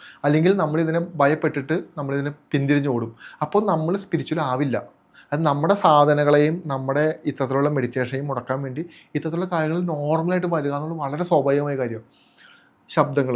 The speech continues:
അത് ഒരു ദിവസം ഞാൻ മെഡിറ്റേഷൻ എല്ലാം കഴിഞ്ഞ് വീട്ടിലിങ്ങനെ ഇരിക്കുന്ന സമയത്ത്,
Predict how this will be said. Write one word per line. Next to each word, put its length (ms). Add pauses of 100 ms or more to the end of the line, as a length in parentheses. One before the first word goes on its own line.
(140)
അത് 80 (140)
ഒരു 160
ദിവസം 300 (120)
ഞാൻ 120 (100)
മെഡിറ്റേഷൻ 380
എല്ലാം 160
കഴിഞ്ഞ് 300
വീട്ടിലിങ്ങനെ 360
ഇരിക്കുന്ന 220
സമയത്ത്, 300